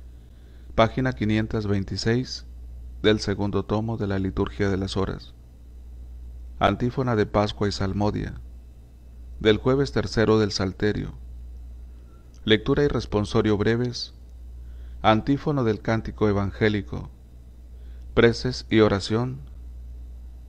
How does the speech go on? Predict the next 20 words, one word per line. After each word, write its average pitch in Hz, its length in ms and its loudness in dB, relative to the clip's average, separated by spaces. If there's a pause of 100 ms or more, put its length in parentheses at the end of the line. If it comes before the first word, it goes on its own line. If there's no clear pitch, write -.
(160)
del 104 200 4
jueves 123 420 4
de 110 80 2
la 104 160 2
tercera 107 420 2
semana 101 600 0 (880)
del 104 220 6
tiempo 110 420 0
pascual. 95 460 -6 (2250)
Señor, 131 560 2
abre 123 360 6
mis 104 180 0
labios, 101 640 0 (240)
y 113 100 6
mi 104 140 4
boca 117 420 2
proclamará 98 580 0
tu 98 120 0
alabanza. 101 600 -2 (760)
Antífona. 101 800 -2